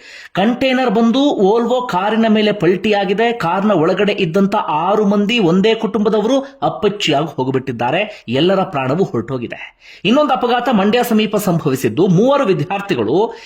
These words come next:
ಕೆ ಎಸ್ ಆರ್ ಟಿ ಸಿ ಬಸ್ ಅನ್ನ ಓವರ್‌ಟೇಕ್ ಮಾಡೋದಕ್ಕೆ ಅಂತ ಹೋಗಿದ್ದಾರೆ. ಎದುರಿಗೆ ಬರ್ತಿದ್ದಂತ ಲಾರಿಗೆ ಕಾರು ಗುದ್ದಿದೆ. ಅವರು ಕೂಡ ಪ್ರಾಣವನ್ನ ಕಳ್ಕೊಂಡಿದ್ದಾರೆ. ಎರಡು ಅಪಘಾತಕ್ಕೆ ಸಂಬಂಧಪಟ್ಟ ಒಂದಷ್ಟು ಮಾಹಿತಿಯನ್ನ ನಿಮ್ಮ ಮುಂದೆ ಇಡ್ತಾ ಹೋಗ್ತೀನಿ. ಬಂಧುಗಳೇ, ಈ ಅಪಘಾತಗಳಿಂದ ನಾವು ಪಾಠ ಕಲಿಯೋದು ಸಾಕಷ್ಟಿದೆ.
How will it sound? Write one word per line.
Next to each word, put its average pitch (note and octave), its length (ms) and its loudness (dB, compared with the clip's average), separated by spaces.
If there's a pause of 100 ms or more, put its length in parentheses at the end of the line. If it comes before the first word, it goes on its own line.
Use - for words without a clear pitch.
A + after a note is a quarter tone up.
(160)
ಕೆ G#3 100 0
ಎಸ್ C#4+ 220 0
ಆರ್ C4 140 -2
ಟಿ C#4 60 -2
ಸಿ C4 140 -2
ಬಸ್ A#3+ 240 -2
ಅನ್ನ A#3 220 2
ಓವರ್‌ಟೇಕ್ A#3 380 0
ಮಾಡೋದಕ್ಕೆ G#3+ 380 0
ಅಂತ G#3+ 140 -2
ಹೋಗಿದ್ದಾರೆ. F#3+ 480 0
ಎದುರಿಗೆ G3+ 420 0
ಬರ್ತಿದ್ದಂತ F3+ 460 0
ಲಾರಿಗೆ F#3+ 460 0
ಕಾರು E3+ 300 0
ಗುದ್ದಿದೆ. D#3 680 -2
ಅವರು F#3 200 2
ಕೂಡ D3+ 160 -2
ಪ್ರಾಣವನ್ನ D3 480 -4
ಕಳ್ಕೊಂಡಿದ್ದಾರೆ. - 840 -6 (240)
ಎರಡು B3 260 2
ಅಪಘಾತಕ್ಕೆ A3+ 640 -2
ಸಂಬಂಧಪಟ್ಟ F#3 520 0
ಒಂದಷ್ಟು E3 380 0
ಮಾಹಿತಿಯನ್ನ G3 520 0
ನಿಮ್ಮ E3 180 2
ಮುಂದೆ F3+ 200 2
ಇಡ್ತಾ D#3 220 -2
ಹೋಗ್ತೀನಿ. C#3+ 360 -2
ಬಂಧುಗಳೇ, G#3 720 0
ಈ F#3+ 120 0
ಅಪಘಾತಗಳಿಂದ G3 1000 0
ನಾವು E3+ 380 0
ಪಾಠ D#3+ 260 -2
ಕಲಿಯೋದು D#3 460 2
ಸಾಕಷ್ಟಿದೆ. C#3+ 1000 -6